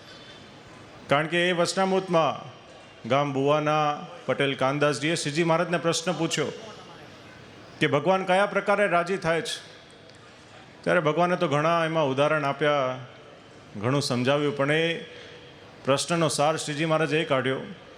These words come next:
કે જગતના કરતા હરતા જે ભક્તો ભગવાનને જાણે છે, ભગવાનને મૂર્તિમાન જાણે છે, તેના ઉપર જ ભગવાન રાજી થાય છે. ત્યારે વાલા ભક્તો, આજે આટલો દિવ્ય ઉત્સવનું આયોજન થયું, આટલો વિશાળ ઉત્સવનું આયોજન થયું, એમાં ભગવાનની સો એ સો ટકા મંજૂરી હતી,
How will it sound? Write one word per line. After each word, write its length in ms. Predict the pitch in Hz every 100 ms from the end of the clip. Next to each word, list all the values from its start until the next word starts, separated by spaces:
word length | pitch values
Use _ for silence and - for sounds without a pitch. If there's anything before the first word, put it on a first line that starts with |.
| - - - - - - - - - - - - -
કે 100 | 147
જગતના 500 | 147 156 196 185 175
કરતા 400 | 165 165 180 160
હરતા 300 | 160 165 156
જે 160 | 139
ભક્તો 380 | 127 127 - 147
ભગવાનને 520 | 113 113 131 175 170
જાણે 340 | 143 131 147 147
છે, 140 | - - - - - - - - - - - -
ભગવાનને 420 | 107 139 180 190 190
મૂર્તિમાન 540 | 185 180 196 185 185
જાણે 280 | 175 180 185
છે, 140 | 180
તેના 260 | 175 175 190
ઉપર 300 | 190 208 214
જ 80 | 175
ભગવાન 320 | 180 190 175
રાજી 260 | 160 160
થાય 240 | 156 147 143
છે. 320 | 107 - - - - - - -
ત્યારે 180 | 147 170
વાલા 220 | 170 175
ભક્તો, 300 | 165 180 175
આજે 320 | 165 156 165
આટલો 280 | 160 160 160
દિવ્ય 340 | 135 151 151
ઉત્સવનું 540 | 156 143 143 160 160 151
આયોજન 300 | 151 156 156
થયું, 280 | 147 160 147
આટલો 160 | 143
વિશાળ 380 | 123 117 160 175
ઉત્સવનું 480 | 165 - 170 165 147
આયોજન 300 | 151 160 156
થયું, 280 | 147 160 156
એમાં 360 | 127 147 147
ભગવાનની 460 | 127 127 143 151 147
સો 300 | - 143 156
એ 80 | 147
સો 200 | 143 135
ટકા 340 | 139 143 165
મંજૂરી 600 | 135 127 135 147 165 151
હતી, 480 | 139 160 175 190